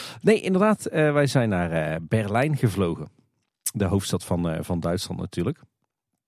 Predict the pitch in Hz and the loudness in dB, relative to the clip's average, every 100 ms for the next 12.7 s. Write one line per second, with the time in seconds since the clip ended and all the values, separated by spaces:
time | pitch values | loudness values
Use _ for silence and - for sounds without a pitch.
0 | _ _ - 92 90 82 113 - 90 104 | _ _ -2 -2 -2 -6 -2 -2 0 -2
1 | 90 90 90 90 87 85 85 - 85 110 | -2 -2 0 -2 -2 -2 -4 -4 -2 -2
2 | 101 - 95 - 92 135 - 170 127 - | -2 -4 -6 -4 -2 -2 -4 -6 -6 -8
3 | _ _ _ _ 107 98 95 95 107 - | _ _ _ _ 0 2 2 0 -4 0
4 | 101 92 90 95 104 - 131 101 - 120 | 2 2 0 -2 -2 0 0 -4 -2 -2
5 | - - 98 92 107 - 98 92 - 107 | -2 2 2 2 -4 -2 -2 -2 2 0
6 | - - 101 - 160 175 - 110 117 - | 0 -2 -2 -2 -4 -4 -2 -2 -4 -2
7 | 101 82 - _ _ _ _ _ _ - | 0 0 -4 _ _ _ _ _ _ -2
8 | 104 92 92 92 107 90 107 - 98 104 | 0 2 0 2 2 2 -2 0 2 2
9 | 98 104 98 92 92 92 - - - - | 2 0 0 0 0 -2 -4 -8 -4 -2
10 | 92 85 - 95 90 90 - 95 90 92 | 0 -2 0 0 0 -4 0 0 0 -2
11 | - 101 104 87 87 - 90 90 95 90 | 0 2 2 2 0 0 -2 0 2 2
12 | 87 90 87 90 90 90 87 | 0 0 0 -2 -2 -2 -2